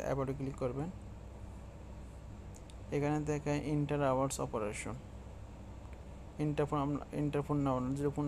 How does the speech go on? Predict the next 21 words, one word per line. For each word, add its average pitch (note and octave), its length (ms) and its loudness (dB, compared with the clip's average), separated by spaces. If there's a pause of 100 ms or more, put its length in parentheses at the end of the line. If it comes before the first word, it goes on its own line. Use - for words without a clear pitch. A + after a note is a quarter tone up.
number C#3+ 200 2
দিতে C#3 120 -2
চাই, D3 160 0
phone D3 180 2
number C#3 220 4
দেবেন, D3 180 0 (180)
email C3+ 260 4
number C#3 200 2
দিতে C#3 180 0
চাইলে C#3+ 140 0
email A#2+ 280 0
number A#2 260 -2
দিবেন। B2 260 -2 (920)
আমি C3 400 0
আমার C3+ 260 4
ই-, C3 140 2
একটা C3 200 -2
email B2+ 320 2
number B2+ 280 2
দিয়ে C3 120 2
দিব, B2 300 -2